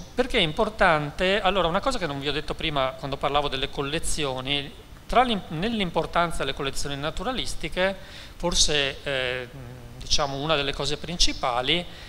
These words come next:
è che sono conservati i tipi delle specie, eh, conosciute.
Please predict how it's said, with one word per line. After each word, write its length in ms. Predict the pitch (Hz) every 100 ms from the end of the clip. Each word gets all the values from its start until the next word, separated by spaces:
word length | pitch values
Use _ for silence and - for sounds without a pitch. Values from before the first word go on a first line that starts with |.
| - -
è 180 | 214 202
che 100 | 220
sono 260 | - 190
conservati 800 | - 220 - 208 147 139 - 156 -
i 100 | 165
tipi 480 | - 147 113 139 127 - - - - -
delle 580 | 165 135 123 135 143 -
specie, 800 | - - 131 123 - 135 131 139 -
eh, 640 | 143 131 123 120 123 120 120
conosciute. 880 | 151 135 - 123 127 - 120 -